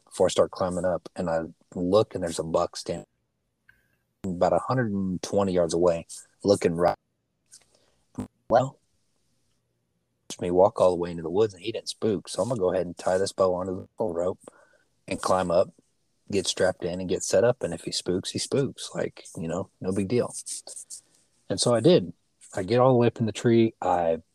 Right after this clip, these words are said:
screw my bow hanger into the tree. I'm hunting on private property. Um, and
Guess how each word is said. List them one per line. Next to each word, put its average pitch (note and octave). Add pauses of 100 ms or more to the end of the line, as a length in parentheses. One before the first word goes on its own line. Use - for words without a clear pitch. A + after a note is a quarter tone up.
(220)
screw -
my A2
bow G#2
hanger G#2+
into G#2+
the G2+
tree. G2+
I'm F#2+
hunting A2
on F#2 (140)
private F2+
property. - (400)
Um, F2 (920)
and F2